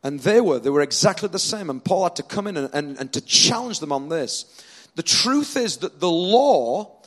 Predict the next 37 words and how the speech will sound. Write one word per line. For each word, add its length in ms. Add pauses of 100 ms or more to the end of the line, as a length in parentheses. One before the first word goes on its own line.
(160)
which 180
we 80
know, 140
the 100
Ten 260
Commandments, 540
the 100
law, 400 (420)
the 120
law 440
will 200
never 200
pass 300
away. 240
So 140
the 80
truth 400
is, 200 (200)
you 160
will 200
always 800
face 380
the 140
law. 400 (1400)
The 120
law 400
will 180
be 140
here 260 (400)
forever. 480 (1500)
The 120
law 340
is 140
here. 200
In 120
fact, 240
Galatians 500